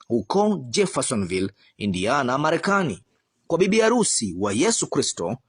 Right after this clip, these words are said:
kote ulimwenguni. Mpendwa bibi harusi wa Kristo, ni wakati mzuri sana jinsi gani ambao bibi harusi atakaokuwa nao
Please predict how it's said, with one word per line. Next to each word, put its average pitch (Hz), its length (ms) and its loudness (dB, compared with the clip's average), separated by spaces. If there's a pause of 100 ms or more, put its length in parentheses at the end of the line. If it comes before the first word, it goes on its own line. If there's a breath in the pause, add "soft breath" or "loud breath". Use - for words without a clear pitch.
(200)
kote 220 540 -2 (100)
ulimwenguni. 143 760 2 (1500)
Mpendwa 226 800 2 (260 soft breath)
bibi 208 500 4
harusi 185 480 2
wa 151 200 2
Kristo, - 460 -2 (1200)
ni 175 100 2
wakati 240 480 2
mzuri 185 300 4
sana 165 320 -2
jinsi 180 320 0
gani 95 400 -6 (240)
ambao 110 380 2
bibi 156 380 2
harusi 135 560 0
atakaokuwa 151 680 0
nao 185 360 2